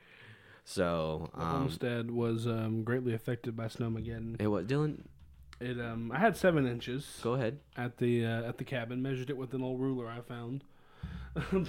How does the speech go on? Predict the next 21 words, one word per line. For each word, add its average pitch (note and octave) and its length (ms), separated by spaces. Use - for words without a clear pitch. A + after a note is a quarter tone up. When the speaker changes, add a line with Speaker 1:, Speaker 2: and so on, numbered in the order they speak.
Speaker 2:
But, G3 80
Speaker 1:
Stone E3+ 400
Ages. D#3+ 540
<laughs> - 80
Speaker 2:
um, C#3 340
<laughs> - 160
but - 480
I B3+ 140
had E3 120
seven C#3+ 300
inches A2+ 420
of A2 140
snow, A2+ 420
and A#2 640
it - 80
Speaker 1:
No, - 80
Speaker 2:
was - 120
treacherous. - 640
Speaker 1:
no G#2+ 280
working C#3 380
heat. G#3 280